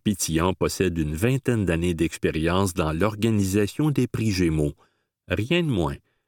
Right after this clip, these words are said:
Nous avons collaboré avec Éric en deux mille vingt-quatre, lors de Fierté Montréal, et on l'a convaincu de venir rejoindre l'équipe de la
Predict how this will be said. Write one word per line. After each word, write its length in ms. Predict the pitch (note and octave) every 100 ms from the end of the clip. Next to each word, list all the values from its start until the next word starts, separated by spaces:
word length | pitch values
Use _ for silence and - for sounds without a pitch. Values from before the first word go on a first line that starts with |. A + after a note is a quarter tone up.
| _ _ _ _ _
Nous 340 | E2 D#2+ C#2 E2
avons 300 | D2+ F2 E2+
collaboré 640 | D#2 D2 C#2 C#2+ D#2 G2
avec 320 | D2 D2+ -
Éric 340 | C2+ D#2+ G#2+ A2
en 140 | A2+
deux 140 | A#2+
mille 200 | B2 A#2
vingt-quatre, 800 | F2+ E2+ - F2 D#2+ D2 - C#2+ C#2+ - _ -
lors 280 | A2 C#3 B2
de 280 | G2+ G#2 G2+
Fierté 460 | - C#3 - C#3+
Montréal, 840 | B2+ G#2+ F2 E2 D#2+ D2 C2 C#2 - _ _ -
et 100 | D#2+
on 100 | D#2
l'a 220 | D2+ D2+
convaincu 720 | - F2+ E2+ D#2 - G#2+ G#2
de 100 | F2+
venir 380 | D2+ E2+ E2+ E2
rejoindre 580 | A#2 A#2+ A2 F#2+ D#2 D#2
l'équipe 480 | D2 D2+ F#2+ F2+
de 120 | D2+ D2
la 200 | D2